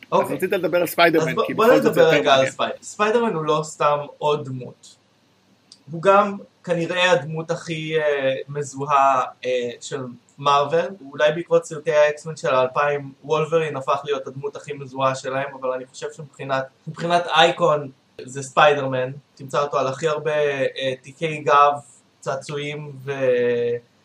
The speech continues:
Speaker 1: וכדומה.
Speaker 2: למה זה? בגלל, אני כאילו, יש סיבה ספציפית? כי לי זה נראה אולי בגלל שהוא נער בעצמו. ב-
Speaker 1: ס-, ספיידרמן היה גיבור מיוחד בתולדות ה-, הקומיקס. זה היה פעם ראשונה שהיה לנו, אה, שהיה לנו בעצם,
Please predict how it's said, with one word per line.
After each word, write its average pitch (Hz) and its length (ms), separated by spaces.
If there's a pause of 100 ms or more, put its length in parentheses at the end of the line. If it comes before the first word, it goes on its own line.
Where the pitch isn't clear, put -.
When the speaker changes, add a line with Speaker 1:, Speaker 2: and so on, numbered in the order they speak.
(220)
Speaker 1:
וכדומה. 135 560 (360)
Speaker 2:
למה 165 300
זה? 151 120
בגלל, 143 360
אני 156 160
כאילו, 175 360
יש 131 180
סיבה 139 340
ספציפית? 196 580
כי 170 140
לי 196 120
זה 202 80
נראה 185 160
אולי 180 180
בגלל 165 180
שהוא 160 240
נער 185 340 (360)
בעצמו. 170 640
ב- 190 60 (400)
Speaker 1:
ס-, - 240
ספיידרמן 269 580
היה 190 400 (200)
גיבור 175 360
מיוחד 151 460 (100)
בתולדות 139 420
ה-, 127 460
הקומיקס. 131 560 (120)
זה 165 120
היה 185 220
פעם 202 220
ראשונה 170 340
שהיה 139 340
לנו, 135 540 (240)
אה, 120 140 (540)
שהיה 139 320
לנו 135 460
בעצם, 139 400